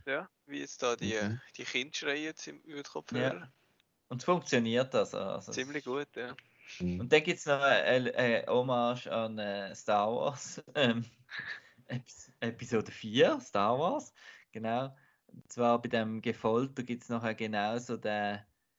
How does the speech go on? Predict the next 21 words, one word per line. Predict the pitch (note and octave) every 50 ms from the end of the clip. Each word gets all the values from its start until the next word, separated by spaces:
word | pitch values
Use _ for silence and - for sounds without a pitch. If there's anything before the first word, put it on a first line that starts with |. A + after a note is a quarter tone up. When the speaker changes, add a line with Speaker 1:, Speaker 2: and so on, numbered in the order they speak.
| _ _ _ _ _ _ _ _ -
Speaker 3:
den | A#2+ A#2+
gleichen | - A2+ A2+ A2 A#2+ - - A#2+ A2+
Kameraschnitt | - - A2+ G#2+ A2 A#2 A#2 A2+ A2+ A2+ A#2 A#2 G#2+ - - _ _ _ _ _ _ - - - - - A#2+ A#2 A#2 A#2+ B2 B2 _ _ - - -
und | - A#2+ A#2 A2+ - - -
Trick | A2 A#2 A#2 A#2+ A#2+ - -
mit | A#2 A2+ A2+ -
den | A#2
Füßen, | - - A#2 A#2+ A#2 A#2 A#2+ - - A#2
die | -
aussen | - A#2 - - - A2
durchlaufen | - A#2 A2+ A2+ A2+ B2 A#2 A2+ A2 A2 A2+ A#2 - - A2
und | G#2 A2+ A#2
so, | - A2+ A2 A2 G#2
wie | G#2+ A#2 A2+ A2+
wo | A2+
die | A2 - G#2+
Lea | G2 G2 G#2 A2 A2+ A2+ A#2 A#2
gefoltert | - - G#2+ G2+ G2+ G#2+ G#2 - A2+ G#2+ G#2 - G#2
wird | A2 G2+ G2+ G2+ G2+ G2+ _ - -
Speaker 1:
Ah. | - - G#2+ G#2+ A2 A2+ A2 A2 A2 G#2+ G#2 G2+ A2 A2
Speaker 3:
im | A2